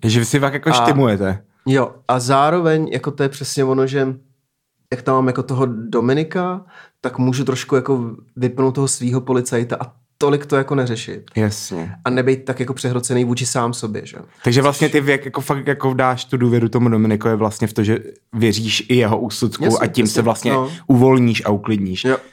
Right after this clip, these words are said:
Speaker 1: To je zajímavý docela aspekt, to je vlastně docela vtipný, já jsem to taky vlastně
Speaker 2: Což prostě u mých vlastních věcí je jako šílený, že jo, protože tam jsem ten jediný, kdo to jako má rozhodnout a vede to většinou k totální, že jo, paralýze.
Speaker 1: To je docela vtipný, že vlastně je to taková věc, která se s,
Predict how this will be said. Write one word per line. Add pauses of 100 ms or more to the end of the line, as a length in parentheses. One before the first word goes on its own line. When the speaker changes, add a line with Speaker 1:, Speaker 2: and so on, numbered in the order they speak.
(200)
Speaker 1:
To
je
zajímavý
docela
aspekt,
to
je
vlastně
docela
vtipný,
já
jsem
to
taky
vlastně
Speaker 2:
Což
prostě
u
mých
vlastních
věcí
je
jako
šílený,
že
jo,
protože
tam
jsem
ten
jediný,
kdo
to
jako
má
rozhodnout
a (500)
vede
to
většinou
k
totální,
že
jo,
paralýze. (280)
Speaker 1:
To
je
docela
vtipný,
že
vlastně
je
to
taková
věc,
která
se
s,